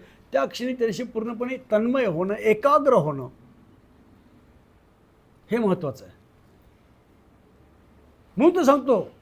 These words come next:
"मा फलेषु कदाचन", फळावर तुझा अधिकार नाही, म्हणजे याचा अर्थ फळ मिळणार नाही सांगत नाही.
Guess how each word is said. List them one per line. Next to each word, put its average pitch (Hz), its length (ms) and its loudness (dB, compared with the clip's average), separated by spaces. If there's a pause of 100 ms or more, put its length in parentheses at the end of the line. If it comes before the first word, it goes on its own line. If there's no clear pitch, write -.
(320)
"मा 254 180 4 (100)
फलेषु 294 360 6
कदाचन", 254 500 2 (100)
फळावर 247 280 8
तुझा 302 280 8
अधिकार 254 420 6
नाही, 262 240 0
म्हणजे 214 240 -2
याचा 262 280 0
अर्थ 233 180 -2 (100)
फळ 277 120 6
मिळणार 240 340 -4
नाही 285 140 -4
सांगत 240 340 -6
नाही. 170 160 -14